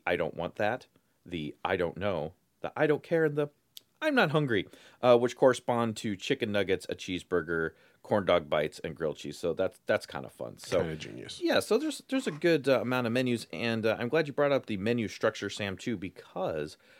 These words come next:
Speaker 1: there's, like, two alternate menus.
Speaker 2: Alternate menus? Question
Speaker 1: Well,
Speaker 2: mark?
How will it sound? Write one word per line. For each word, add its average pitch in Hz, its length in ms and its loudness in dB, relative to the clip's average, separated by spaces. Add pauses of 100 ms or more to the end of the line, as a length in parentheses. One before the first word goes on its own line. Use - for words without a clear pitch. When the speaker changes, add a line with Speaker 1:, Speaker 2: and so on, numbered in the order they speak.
(180)
Speaker 1:
there's, 170 180 -6
like, 147 160 -8
two 160 220 -6
alternate 85 500 -8
menus. 71 460 -12 (480)
Speaker 2:
Alternate 101 420 -10
menus? 131 320 -12
Question 143 240 0
Speaker 1:
Well, 147 180 4
Speaker 2:
mark? 147 120 -6